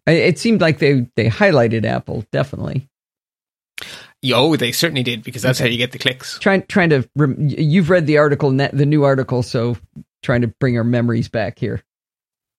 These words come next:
Speaker 2: Yeah, basically, the, the, the idea was that you had a supply chain infestation, shall we say, or infiltration, and so that the servers arriving into the data centers for large companies like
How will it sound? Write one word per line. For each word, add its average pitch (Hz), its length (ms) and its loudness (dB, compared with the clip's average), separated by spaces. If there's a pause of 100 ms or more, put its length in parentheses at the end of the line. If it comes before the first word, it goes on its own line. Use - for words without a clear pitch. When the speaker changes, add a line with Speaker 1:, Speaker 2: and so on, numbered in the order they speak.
(260)
Speaker 2:
Yeah, 208 240 2
basically, 175 440 0
the, - 20 -2 (180)
the, - 120 -12 (100)
the 160 120 2
idea 196 320 2
was 139 360 0
that 127 280 -2
you 131 100 -2
had 127 140 -4
a 131 40 -8
supply 165 400 -2
chain 143 640 -2 (360)
infestation, 135 1000 0 (240)
shall 120 200 -6
we 117 140 -6
say, 127 360 -2
or 127 200 0
infiltration, 131 1000 -4 (500)
and 143 160 -2
so 156 120 0
that 139 140 2
the 143 100 0
servers 185 640 2
arriving 147 460 2
into 143 200 0
the 127 140 0
data 135 320 0
centers 117 420 -4
for 117 160 -2
large 123 380 0
companies 123 720 -4
like 123 320 -6